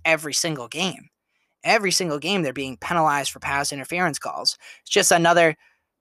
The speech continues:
another flag. You know, and everybody wonders, "Oh, why are there so many teams that have so many flags on the year and so many penalty yards?"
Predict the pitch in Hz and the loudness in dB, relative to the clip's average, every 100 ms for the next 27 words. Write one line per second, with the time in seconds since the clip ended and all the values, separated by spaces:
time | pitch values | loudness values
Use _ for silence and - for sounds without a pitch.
0 | _ _ _ - 185 202 - 220 226 131 | _ _ _ 0 2 4 4 4 4 2
1 | - _ _ _ _ _ _ _ 151 170 | -6 _ _ _ _ _ _ _ 0 2
2 | 185 196 220 214 226 220 180 240 202 180 | 4 2 4 4 2 2 2 2 4 4
3 | 220 247 233 - 233 226 220 - 226 226 | 2 0 -2 0 0 -2 -4 -4 -4 -4
4 | 196 208 - - - - 180 185 190 202 | -6 -6 -4 -2 -2 -2 -2 -2 -2 -4
5 | 190 - 170 180 190 165 160 143 139 151 | -6 -4 0 4 2 2 0 -2 -6 -2
6 | 185 127 131 - 170 160 190 180 - 175 | 0 0 -2 -2 -2 -2 -4 -4 -2 -2
7 | 196 139 117 104 110 | -2 -6 -6 -6 -8